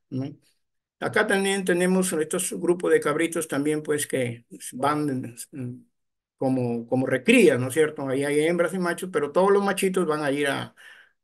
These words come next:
a, a la venta, ¿no es cierto? Y las hembritas también, pues, este,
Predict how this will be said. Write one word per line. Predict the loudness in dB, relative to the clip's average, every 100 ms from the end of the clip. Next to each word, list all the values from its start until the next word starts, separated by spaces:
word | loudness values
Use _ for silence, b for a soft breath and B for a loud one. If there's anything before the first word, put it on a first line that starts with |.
| _
a, | -12 -12 -12 _ -14
a | -12
la | -4
venta, | 0 0 0 -6
¿no | -8
es | -4
cierto? | -4 0
Y | 0
las | 0 0
hembritas | 0 0 0 -2
también, | 0 0 0 0
pues, | 0 0
este, | -2 -4 -2 0 -2